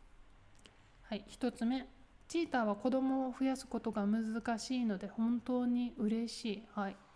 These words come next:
本当に嬉しい。何が嬉しいんですか？赤ちゃんが生まれたことが本当に嬉しいんです。どうしてですか？何々なので、理由、その前。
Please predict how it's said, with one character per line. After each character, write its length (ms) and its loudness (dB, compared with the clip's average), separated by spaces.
本 260 2
当 180 0
に 120 2
嬉 220 0
し 100 -6
い。 120 -8
何 240 2
が 100 0
嬉 220 0
し 40 -10
い 20 -4
ん 60 -4
で 60 -6
す 60 -14
か？ 100 -18
赤 300 2
ち 120 -4
ゃ 40 2
ん 100 2
が 180 -6
生 160 2
ま 220 2
れ 140 -4
た 180 -4
こ 200 -4
と 240 0
が 200 -6
本 300 2
当 200 -2
に 160 4
嬉 240 0
し 140 -8
い 40 2
ん 300 -2
で 120 -4
す。 180 -6
ど 160 2
う 60 2
し 80 -10
て 60 -8
で 140 -8
す 100 -14
か？ 200 -8
何 340 4
々 120 2
な 140 -6
の 340 2
で、 360 -2
理 220 4
由、 300 0
そ 160 -2
の 140 0
前。 240 -2